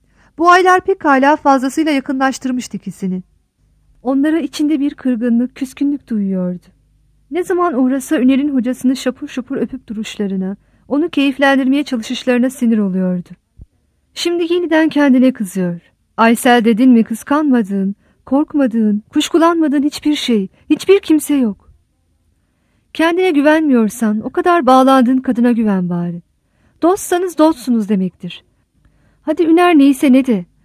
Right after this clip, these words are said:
Aysel'in o günlerdeki iç kırgınlıklarımdan, gizli küskünlüklerimden bile haberi bulunmayışı. Biliyor da aldırmıyorsa kötü, farkında olmuyorsa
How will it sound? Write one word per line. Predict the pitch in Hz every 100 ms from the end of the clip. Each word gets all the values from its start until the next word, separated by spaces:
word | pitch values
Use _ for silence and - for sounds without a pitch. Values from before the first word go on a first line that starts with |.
| _ -
Aysel'in | 285 349 349 349
o | 320
günlerdeki | 320 320 294 285 277 302
iç | -
kırgınlıklarımdan, | 285 233 247 247 240 226 226 220 214 202 _
gizli | - 262 302
küskünlüklerimden | - - 262 262 262 247 247 254 254
bile | 240
haberi | 226 214 214 202
bulunmayışı. | 202 190 180 175 - - 175 _ _ _ _ _ _ _ _ _ _ -
Biliyor | 311 370 392 359
da | 311
aldırmıyorsa | 294 285 311 302 269 262 -
kötü, | 294 262 - 214 180 _ _
farkında | - 220 226 240 220
olmuyorsa | 226 254 233 190 180 - 233